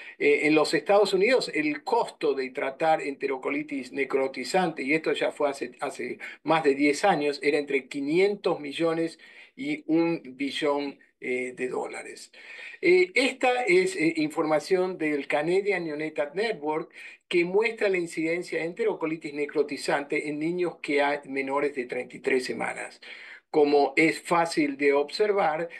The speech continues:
la mayor incidencia está en aquellos niños, eh, más pequeños, con una incidencia de hasta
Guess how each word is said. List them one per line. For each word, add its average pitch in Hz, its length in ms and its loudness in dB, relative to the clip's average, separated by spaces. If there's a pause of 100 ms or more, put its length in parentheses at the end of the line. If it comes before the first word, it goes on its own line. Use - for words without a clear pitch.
(140)
la 147 220 0
mayor 175 460 0
incidencia 160 920 -2
está 151 560 -6
en 143 160 -6
aquellos 143 500 -6
niños, 147 560 -4 (220)
eh, 135 160 2
más 156 300 0
pequeños, 147 560 0
con 139 160 -6
una 165 80 0
incidencia 160 600 -2
de 139 80 -2
hasta 127 420 -2